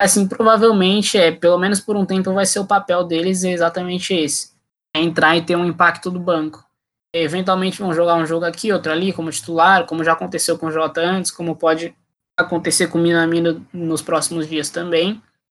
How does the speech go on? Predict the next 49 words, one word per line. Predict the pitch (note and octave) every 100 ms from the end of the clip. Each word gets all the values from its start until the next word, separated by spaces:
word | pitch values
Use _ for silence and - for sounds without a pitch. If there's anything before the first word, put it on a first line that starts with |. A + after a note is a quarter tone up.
| _ D#3
Acho | E3+ G#3
até | F#3+ G3
que | B3+
o |
Minamino | C4 B3+ A#3 A#3+
começa | A#3+ G3+ G3 G3
contra | G#3+ F#3+ F3
o |
Midtjylland, | E3 G#3+ - E3+ D3+
não | E3
sei | - E3+
porquê, | E3+ D3+ D3+
mas | F3 D#3
eu | D3+
tenho, | D3+ D#3 D#3+
eu | E3 D3
tô | E3
sentindo | D#3+ D#3 E3 D#3+ D3+
que | D3 C#3+
o | C#3+
Minamino | D3 D3+ D3 D3 D3 - _
começa | D3+ C#3+ C#3+
contra | - D3 D3+
o |
Midtjylland. | D3 D3 - F#2 F#2+ _ _ _ _ -
Mas, | F3 F3+ G3 G3 F#3+
assim, | G3 F#3+ E3+ D#3
ele | E3
é | F3 F#3 G3
o, | A3 G#3 G#3+ _ _ F#3
é |
a | F3+
função | F3+ A3+ G3+ - A3 G3
deles, | D3+ C#3 C#3+
né? | C#3+
Por | C#3+ F#3+
enquanto | G#3+ F#3+ E3+ F3
é | F3+
a |
função | - E3+ - D#3+
deles, | D#3 D#3+ E3
acho | E3 -
que |
a | E3+
gente | E3+ F3
não | E3+ E3+
tem | D#3+ D#3
que | D3+ D3+
se, | - - D3+ D3+ D3 C#3+